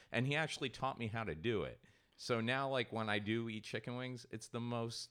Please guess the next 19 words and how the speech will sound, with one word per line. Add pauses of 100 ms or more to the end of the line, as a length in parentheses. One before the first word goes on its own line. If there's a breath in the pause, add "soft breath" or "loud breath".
(160)
disgusting
thing
you'll
ever
see
in
your
life.
It's
just,
you
grab
the
chicken
wing,
you
put
it
in,